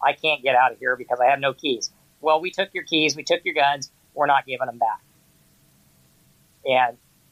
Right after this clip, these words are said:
so when I'm on the phone with nine one one, they basically played it off as a, "Well, we're not gonna send officers out because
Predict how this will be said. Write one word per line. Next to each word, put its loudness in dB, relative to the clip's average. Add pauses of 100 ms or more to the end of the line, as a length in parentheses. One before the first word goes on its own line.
(560)
so 2 (380)
when 2
I'm 2
on 2
the -8
phone 2
with 0
nine 2
one 0
one, 2 (580)
they 0
basically 0
played 0
it -4
off 4 (120)
as 0
a, -2 (480)
"Well, 2
we're 0
not 2
gonna -6
send -4
officers 0
out 4
because -6